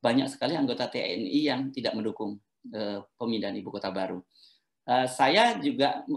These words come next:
kembali, jadi kemudian saya menghubung-hubungkan kembali pada Pilpres tahun dua ribu sembilan belas lalu.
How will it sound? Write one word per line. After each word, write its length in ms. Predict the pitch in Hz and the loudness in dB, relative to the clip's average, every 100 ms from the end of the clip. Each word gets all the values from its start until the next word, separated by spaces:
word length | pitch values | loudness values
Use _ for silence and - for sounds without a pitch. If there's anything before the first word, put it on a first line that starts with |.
| - | 0
kembali, 320 | 139 131 165 | 2 4 4
jadi 180 | 143 139 | 4 4
kemudian 400 | 139 131 165 190 | 4 4 2 0
saya 160 | - 156 | -2 0
menghubung-hubungkan 640 | 160 143 123 127 131 135 | 4 4 4 0 2 2
kembali 240 | 135 123 160 | 2 0 0
pada 240 | 123 123 | 0 0
Pilpres 400 | 135 123 151 151 | 2 0 -2 0
tahun 160 | 123 127 | 0 0
dua 160 | 120 | 0
ribu 400 | 113 113 113 113 | -2 -4 -4 -4
sembilan 400 | 110 - 110 104 | -6 -4 0 0
belas 160 | 92 90 | 0 -2
lalu. 320 | 95 98 98 | -4 -4 -6